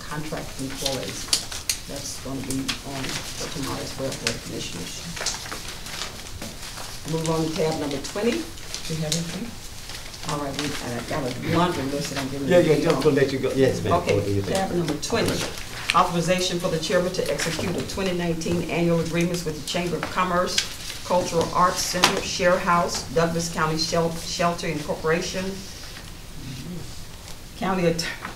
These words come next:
Speaker 1: Contract Attorney for Dependents, Bishop Law Group. Did I miss one? Oh, wait a minute. County Attorney, Board Assessors of Attorney,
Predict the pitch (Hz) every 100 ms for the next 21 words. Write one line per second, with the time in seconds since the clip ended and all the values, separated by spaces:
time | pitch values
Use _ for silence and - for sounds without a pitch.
0 | - - - - - 202 196 180 165 -
1 | 175 170 165 - 190 190 170 - - -
2 | - - - - 156 175 180 170 - 151
3 | 151 175 175 185 - 160 165 175 - 165
4 | 170 180 180 180 180 180 - - 151 156
5 | 147 139 - 190 185 165 160 196 170 156
6 | - 175 175 170 165 - 175 - 156 143
7 | 131 - 156 135